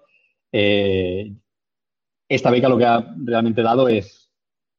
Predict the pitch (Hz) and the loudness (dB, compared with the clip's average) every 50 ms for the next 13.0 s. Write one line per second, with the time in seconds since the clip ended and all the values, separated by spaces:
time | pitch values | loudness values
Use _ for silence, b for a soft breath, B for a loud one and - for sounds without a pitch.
0 | _ _ _ - 147 123 123 107 120 117 120 113 104 107 110 117 113 - 107 107 | _ _ _ -4 -2 -2 -2 0 0 0 0 0 0 0 0 0 -2 -2 -2 -2
1 | 117 131 127 - 90 80 - 98 95 90 - 95 92 92 92 92 90 90 87 98 | -2 -2 -4 -8 -12 -10 -10 -12 -12 -10 -10 -10 -8 -8 -10 -10 -12 -10 -8 -6
2 | 92 98 107 101 98 117 113 110 120 113 123 117 110 107 104 101 95 - b b | -4 -4 -4 -4 -4 -4 -2 -2 0 0 0 2 2 2 2 0 -2 -6 b b
3 | b b b b _ _ _ _ - 117 127 127 127 131 117 123 127 127 117 - | b b b b _ _ _ _ -4 0 2 2 4 2 2 2 2 0 0 -2
4 | 123 127 123 - 127 120 113 127 127 120 120 120 120 131 120 117 117 123 135 135 | -2 -2 0 2 0 0 2 0 0 0 0 0 0 0 0 -2 0 0 -2 -2
5 | - 151 127 113 113 110 113 110 104 107 113 110 104 110 107 107 110 110 101 117 | -2 -4 -2 -2 -2 -2 -4 -4 -4 -4 -4 -4 -4 -4 -6 -6 -6 -4 -2 0
6 | 123 135 151 B B B B B B _ _ _ _ _ - 135 120 110 110 104 | 0 0 -2 B B B B B B _ _ _ _ _ -2 0 2 4 4 4
7 | 104 101 101 98 95 90 90 87 87 98 - - 110 98 95 92 90 87 85 82 | 4 4 4 2 2 0 -4 -6 -10 -14 -12 -8 -6 -6 -4 -6 -6 -8 -12 -14
8 | 85 87 _ _ _ _ _ _ _ _ _ _ _ _ _ _ _ _ - 170 | -18 -20 _ _ _ _ _ _ _ _ _ _ _ _ _ _ _ _ -14 -10
9 | 98 95 98 95 95 92 98 98 104 113 110 - 117 113 - 113 110 110 117 110 | -8 -6 -4 -4 -4 -2 -2 0 0 -2 0 0 0 0 2 2 2 2 2 2
10 | 95 110 101 104 101 101 101 92 - - 92 95 98 101 92 101 98 92 92 98 | 2 0 2 2 2 0 -2 -2 -2 -4 -4 -4 -4 -6 -6 -6 -8 -8 -6 -6
11 | 117 - - - _ B B B B 117 110 104 B B B B _ - - 104 | -8 -8 -10 -14 _ B B B B -14 -14 -14 B B B B _ -4 -2 0
12 | 101 98 101 101 98 117 113 110 110 - 113 104 101 95 95 95 92 92 - - | 0 0 0 -2 0 0 0 0 0 2 2 2 4 4 2 2 0 -2 -8 -18